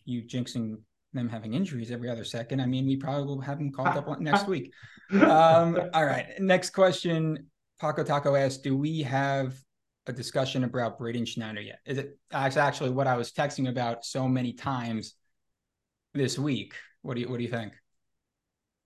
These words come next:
Speaker 2: He had a couple rough games, but I, I thought he bounced back well. Um, Schneider is somebody I would like to see a lot more out of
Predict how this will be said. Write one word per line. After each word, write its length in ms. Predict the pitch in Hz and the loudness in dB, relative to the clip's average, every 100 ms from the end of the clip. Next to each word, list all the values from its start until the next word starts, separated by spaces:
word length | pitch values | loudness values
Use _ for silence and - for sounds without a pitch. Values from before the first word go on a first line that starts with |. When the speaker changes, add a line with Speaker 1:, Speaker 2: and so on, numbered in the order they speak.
| _ | _
Speaker 2:
He 80 | - | 4
had 140 | 339 - | 6 8
a 20 | |
couple 220 | 240 233 | 8 12
rough 220 | 220 - | 12 12
games, 320 | 180 185 190 | 8 8 8
but 100 | 190 | 8
I, 240 | 202 196 175 | 6 6 6
I 40 | |
thought 160 | 208 196 | 8 8
he 60 | |
bounced 300 | 165 160 156 | 6 2 2
back 280 | - 143 143 | 2 2 4
well. 460 | 143 135 143 147 - | 2 4 2 0 -2
Um, 600 | 151 143 139 135 135 131 - _ _ _ _ _ _ _ | 2 4 4 2 -2 -4 -10 _ _ _ _ _ _ _
Schneider 480 | - 175 185 190 170 | 2 6 8 8 6
is 100 | 147 | 4
somebody 320 | 160 151 147 | 2 2 2
I 140 | 131 | 2
would 100 | 135 | 0
like 220 | 131 135 131 | 2 0 -2
to 80 | |
see 300 | 127 143 131 | -4 -2 0
a 80 | 127 | 0
lot 460 | 117 120 127 123 - | 0 0 0 0 -4
more 480 | 131 123 120 123 120 | -2 0 2 2 0
out 240 | 120 123 | 0 0
of 220 | 143 160 | 0 0